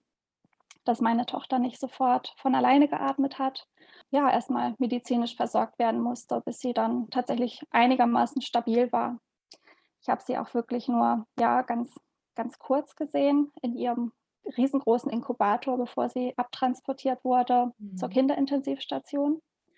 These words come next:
Speaker 1: Ja, so stellt man sich natürlich das erste Kennenlernen, äh, als frisch gebackene Mama absolut nicht vor.
Speaker 2: Nee.
Speaker 1: Ja, ich habe es eigentlich auch eher so wie durch so einen Nebel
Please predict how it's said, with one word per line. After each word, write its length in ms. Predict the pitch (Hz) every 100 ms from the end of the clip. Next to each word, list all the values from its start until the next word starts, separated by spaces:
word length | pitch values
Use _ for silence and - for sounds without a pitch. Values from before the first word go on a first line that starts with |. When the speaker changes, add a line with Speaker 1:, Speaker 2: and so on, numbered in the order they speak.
| _ _ -
Speaker 1:
Ja, 160 | -
so 140 | - 247
stellt 260 | - 254
man 160 | 247 247
sich 140 | 240
natürlich 420 | 262 247 262 247 240
das 160 | 254
erste 520 | - 240 - 240 247 -
Kennenlernen, 760 | - 247 294 277 233 240 262 269
äh, 220 | 233 226 - -
als 180 | 247 240
frisch 240 | - 226 -
gebackene 460 | 233 208 - 233
Mama 240 | 233 233 -
absolut 500 | - - 240 240 -
nicht 220 | 240 -
vor. 340 | - - 226 - _ _ _ _ 208
Speaker 2:
Nee. 280 | 214 214 - - _ _ _ _ _ -
Speaker 1:
Ja, 100 | 233
ich 120 | 233
habe 80 | -
es 80 | -
eigentlich 240 | 240 240
auch 120 | - -
eher 240 | 240 240
so 180 | 240 240
wie 120 | 240
durch 180 | 247 -
so 80 | 233
einen 240 | 233 226
Nebel 480 | 233 240 269 262